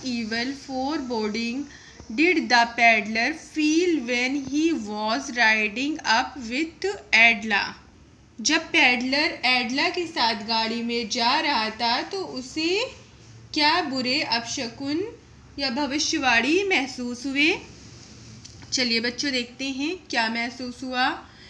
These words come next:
पैडलर को। Answer, when the peddler was going up with Adla, he thought why to stole the money of the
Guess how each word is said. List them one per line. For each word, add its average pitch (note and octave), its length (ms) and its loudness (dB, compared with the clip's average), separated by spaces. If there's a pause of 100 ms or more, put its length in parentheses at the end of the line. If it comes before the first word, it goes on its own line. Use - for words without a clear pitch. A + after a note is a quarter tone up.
(220)
पैडलर A#3+ 460 4 (120)
को। C4+ 80 -2 (240)
Answer, C#4 360 4 (120)
when E4 280 2
the D#4+ 140 6 (120)
peddler A3+ 520 4
was A3 300 -2 (100)
going D4 380 -2
up C4 360 2 (640)
with E4 400 0 (220)
Adla, A3+ 400 2 (200)
he F4 180 4 (180)
thought B3 480 2 (120)
why A3+ 480 4
to A#3+ 240 -6
stole B3 600 -6
the B3 300 0 (1040)
money B3+ 420 2
of A#3 440 4
the B3 160 4